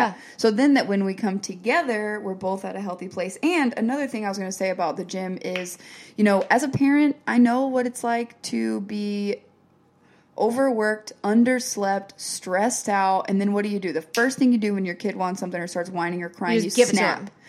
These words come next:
Speaker 1: You snap.
Speaker 2: Or you just give in and give it to him.
Speaker 1: Yeah. So it's like, and, and even just the past couple of days, I've noticed that, you know, when Chloe gets upset or angry, I don't know where she learned this from, <laughs> probably from me, but it's like
Speaker 2: <laughs>
Speaker 1: she grunts and she gets really angry and she's
Speaker 2: Ugh.
Speaker 1: like,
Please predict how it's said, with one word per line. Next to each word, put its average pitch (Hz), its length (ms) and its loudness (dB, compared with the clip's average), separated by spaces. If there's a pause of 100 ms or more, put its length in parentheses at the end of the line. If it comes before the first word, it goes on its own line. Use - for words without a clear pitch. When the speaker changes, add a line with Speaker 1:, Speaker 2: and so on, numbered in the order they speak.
(280)
Speaker 1:
You 254 120 6
snap. 330 460 4
Speaker 2:
Or 294 140 8
you 285 160 4
just 240 160 -2
give 254 140 6
in 247 80 4
and 220 80 2
give 294 140 4
it 370 80 -4
to 185 120 0
him. 127 100 2
Speaker 1:
Yeah. 302 460 4
So 277 200 2
it's 269 160 -2
like, 254 280 2
and, 226 260 2
and 214 340 0 (300)
even 247 260 4
just 240 160 -2
the 226 80 0
past 220 300 -4
couple 208 200 0
of 202 80 2
days, 208 160 2
I've 196 140 0
noticed 214 760 0 (100)
that, 185 500 -2
you 202 80 -4
know, 190 120 -4
when 190 140 -6
Chloe 214 280 -2
gets 220 360 -8
upset 208 420 -4
or 196 100 0
angry, 202 380 -2
I - 60 -8
don't 190 100 -6
know 185 100 -6
where 190 200 -2
she 208 160 -8
learned 196 240 -2
this 190 200 -4
from, 185 520 -4 (160)
<laughs> - 140 -20
probably 214 640 2
from 214 280 4
me, 202 380 6 (500)
but 247 80 8
it's 247 160 8
like 254 320 4
Speaker 2:
<laughs> - 0 -
Speaker 1:
she 240 200 -2
grunts 190 600 0
and 196 120 -2
she 190 120 -4
gets 190 160 -4
really 190 280 -2
angry 190 240 0
and 196 100 2
she's 190 160 -2
Speaker 2:
Ugh. 190 80 -8
Speaker 1:
like, - 20 -20